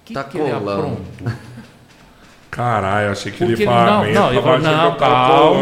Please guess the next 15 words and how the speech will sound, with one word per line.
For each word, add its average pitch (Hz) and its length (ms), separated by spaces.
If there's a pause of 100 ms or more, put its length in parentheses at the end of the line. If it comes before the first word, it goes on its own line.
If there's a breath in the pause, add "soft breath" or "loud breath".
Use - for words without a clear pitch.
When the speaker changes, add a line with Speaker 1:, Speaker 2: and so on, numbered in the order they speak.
(140)
Speaker 3:
colando. 120 320
Speaker 2:
Tá 107 140
colando. - 400
Speaker 1:
Não, 135 100
mas 123 200
olha, 143 180
Speaker 2:
Tava, 190 320
Speaker 1:
Rodrigo, 135 280
Speaker 2:
tava. 143 760
Speaker 1:
Rodrigo, 185 680 (120)
quem 247 120
não 269 160
é? 175 200 (400)
Mas 131 120
será? 135 500